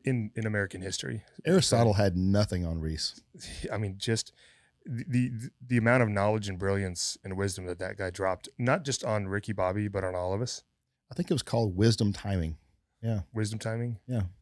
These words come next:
Speaker 1: But, uh, re-, really wasn't, it, it was a, it was a great part of the movie, right? And, and again, just one of the most quotable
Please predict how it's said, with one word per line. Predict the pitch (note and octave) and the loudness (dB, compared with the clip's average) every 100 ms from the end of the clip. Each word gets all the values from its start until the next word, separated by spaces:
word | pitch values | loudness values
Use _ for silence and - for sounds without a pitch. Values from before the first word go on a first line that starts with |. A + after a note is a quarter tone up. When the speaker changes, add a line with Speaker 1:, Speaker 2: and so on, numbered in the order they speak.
| _ _ _ _ _ _ A2+ | _ _ _ _ _ _ -4
Speaker 1:
But, | A#2 A#2+ | -2 2
uh, | A2 G2+ F2 D#2+ _ _ - | 4 2 0 -10 _ _ -16
re-, | - E3 C#3+ | -8 2 2
really | D#3 E3 D#3 | 6 8 10
wasn't, | C#3 A#2+ B2+ | 8 6 -2
it, | - - | -4 0
it | |
was | C3 A2+ | 2 2
a, | G2 - | 0 0
it | |
was | A#2+ | 0
a | G#2+ | 4
great | G#2+ G2+ | 2 2
part | F#2+ | 0
of | F2+ | 0
the | E2+ | -4
movie, | E2+ G2 | -8 -4
right? | F#2+ F#2+ | -2 0
And, | G#2 G2 | 0 -2
and | G#2+ | -2
again, | G2 G#2 G2 _ _ | -2 -2 -4 _ _
just | - C3+ | -8 -2
one | B2+ | 0
of | A2 | 0
the | G2+ | 0
most | - | -2
quotable | - G#2 F#2+ F#2+ F2+ | -2 0 0 -2 -2